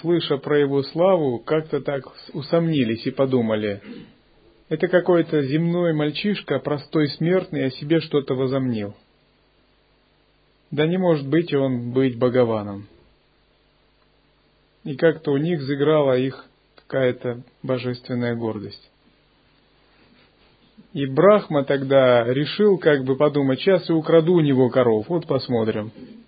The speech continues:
Он простой пастух, как бы, как может человек, простой смертный, быть абсолютом?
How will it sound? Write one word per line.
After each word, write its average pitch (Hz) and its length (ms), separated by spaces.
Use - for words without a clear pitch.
Он 170 260
простой 160 440
пастух, 160 580
как 123 260
бы, 117 120
как 185 280
может 135 320
человек, 170 560
простой 139 400
смертный, 151 520
быть 123 260
абсолютом? 113 720